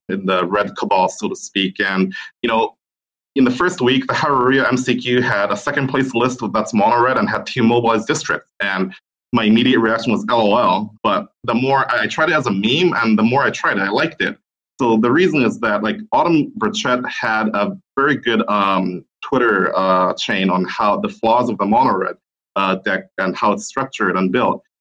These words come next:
And one of the, one of the things that people are mi-, I think people are making a mistake is not,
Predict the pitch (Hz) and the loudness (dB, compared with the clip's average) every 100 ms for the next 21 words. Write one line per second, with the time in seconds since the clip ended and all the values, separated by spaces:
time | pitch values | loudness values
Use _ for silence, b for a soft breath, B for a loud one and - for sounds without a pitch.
0 | _ - 113 107 110 135 151 127 113 - | _ -8 -4 0 2 2 2 2 0 -2
1 | 113 139 113 110 104 98 95 - 120 117 | -2 0 0 0 0 0 -4 -4 0 0
2 | 113 98 - 123 113 104 107 107 107 104 | 0 -4 -2 0 2 2 0 0 -2 0
3 | 123 123 117 104 104 104 92 - 123 127 | 0 0 2 2 2 0 0 0 -2 -2
4 | - 113 - | -2 0 -2